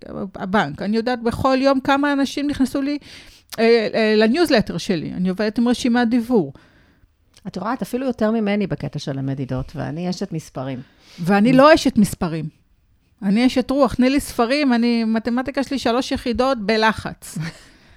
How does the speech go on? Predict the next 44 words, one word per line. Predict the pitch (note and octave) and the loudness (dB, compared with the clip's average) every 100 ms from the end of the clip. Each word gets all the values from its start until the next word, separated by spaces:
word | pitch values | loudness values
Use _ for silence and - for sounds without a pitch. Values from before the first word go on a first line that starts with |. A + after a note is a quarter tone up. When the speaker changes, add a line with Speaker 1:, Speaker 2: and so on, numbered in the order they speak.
| C#4 E4+ C#4 G3+ | -14 -12 -12 -10
Speaker 2:
מדהים, | F3+ E3 G#3 | -2 2 4
Speaker 1:
אבל | G#3+ | 6
Speaker 2:
אז | |
Speaker 1:
זה | B3+ | 8
Speaker 2:
כאילו, | A#3+ C4 | 8 8
בקטע | A#3 | 8
Speaker 1:
מעניין | A#3+ B3+ C4+ D4 F4 | 8 8 8 8 4
Speaker 2:
העסקי, | |
Speaker 1:
אותי. | D#4 - C4+ C4 C4+ - | 0 -2 -2 -2 -6 -4
Speaker 2:
איך | G#3 | -2
לקחת | G3 G3+ G#3+ - | 0 2 2 2
את | B3+ | -4
Speaker 1:
נכון, | D#3 | -4
Speaker 2:
זה | F#3+ F#3 | -6 -2
Speaker 1:
כי | A3 | 0
Speaker 2:
ו- | |
Speaker 1:
זה | A#3+ | 2
מעניין | A3 A#3 A#3 A#3 C#4 F#4 | 4 4 4 4 4 2
אותי, | G4 E4+ | 0 -2
כי | - B3 | -2 -2
אני | A3+ | 0
רוצה | A3 G#3+ - - C4+ C#4+ C#4+ - _ G#3 | 0 0 -4 -4 0 0 0 -4 _ -2
למדוד | G3+ F#3+ A3+ C4+ | 0 2 2 2
את | C4+ | 0
השיפור | A#3 A#3 - E4 E4 | -4 -6 -2 -2 -2
שלי. | - C#4 F#3 - - _ | -2 -4 -4 -6 -14 _
Speaker 2:
אני | G3 G3+ | -6 0
Speaker 1:
ו- | |
Speaker 2:
מקשיבה, | G#3 A3 G3 G3 F3+ | 0 0 0 0 0
אני | G#3 A3 | -2 -2
מסתכלת | A3 A3 G3 G#3 G3+ | -4 -6 -6 -4 -4
על | F3+ | -4
ההאזנות | E3+ E3+ E3+ F#3 - | -4 -4 -6 -6 -6
של | F3 | -8
הפודקאסט. | E3+ F3+ - D3 D3 - - A#3+ A#3 A3+ A3 - | -6 -6 -6 -4 -4 -2 0 2 4 2 0 -4
Speaker 1:
<laughs> | A3+ _ _ - B3+ | -10 _ _ -12 -4
ב- | - | 2
Speaker 2:
זה | A#3 | 2
הכי | A#3+ A3+ | 2 2
מעניין | A#3 A3+ G#3 | 6 8 8
אותי | A#3+ | 8
Speaker 1:
בדיוק. | D#4 | 8
Speaker 2:
כרגע. | D#5+ G#3 G3 F3+ - A3+ - _ _ | 8 6 0 -4 -6 -18 -20 _ _
כן. | F#3+ E3+ | -6 -6